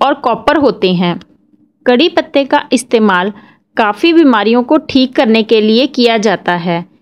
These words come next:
जैसे कि diabetes को control करता है। कड़ी पत्ते में antibiotic agent होते हैं। ये शरीर में insulin की गतिविधियों को प्रभावित करके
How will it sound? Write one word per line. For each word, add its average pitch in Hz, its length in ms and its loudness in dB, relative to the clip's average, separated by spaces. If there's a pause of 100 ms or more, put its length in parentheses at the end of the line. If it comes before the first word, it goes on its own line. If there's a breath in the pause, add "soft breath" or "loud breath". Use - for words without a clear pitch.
(200)
जैसे 226 440 0
कि 320 200 0
diabetes 214 640 0
को 330 200 0
control 220 480 2
करता 190 360 -2
है। 170 280 -4 (680)
कड़ी 262 260 2
पत्ते 254 400 -2
में 233 280 0 (520)
antibiotic 233 1000 0
agent 247 380 2
होते 196 380 0
हैं। 175 260 -2 (500)
ये 311 180 2
शरीर 269 460 2
में 247 240 2
insulin 320 500 2
की 339 180 2
गतिविधियों 254 680 2
को 320 160 -2
प्रभावित 220 680 -2
करके 208 480 -2